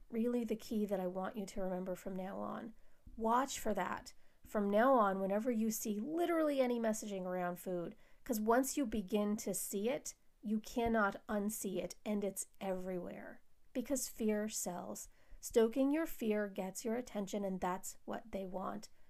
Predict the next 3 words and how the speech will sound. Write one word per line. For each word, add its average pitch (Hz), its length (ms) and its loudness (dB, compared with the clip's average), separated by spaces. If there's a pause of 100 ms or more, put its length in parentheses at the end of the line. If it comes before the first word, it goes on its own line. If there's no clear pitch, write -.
(160)
your 190 460 2
attention. 208 640 -8 (720)
So 220 460 6